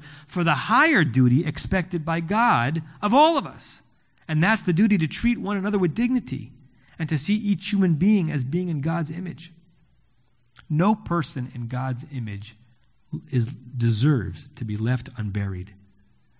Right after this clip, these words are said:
And so the Kohen's conventional duty of remaining prepared to work in the temple yielded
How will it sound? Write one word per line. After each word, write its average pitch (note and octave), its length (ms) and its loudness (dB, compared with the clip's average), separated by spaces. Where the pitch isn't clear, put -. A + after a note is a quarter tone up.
And B2+ 100 -6
so D3 100 -4
the C3 100 0
Kohen's F3 440 4
conventional C#3+ 760 -2
duty B2 440 2
of A2+ 220 -8
remaining B2 640 2
prepared D#3+ 640 -2
to C3+ 60 0
work C3+ 220 0
in B2+ 60 -4
the A#2+ 60 -4
temple A2 560 -6
yielded C3+ 840 0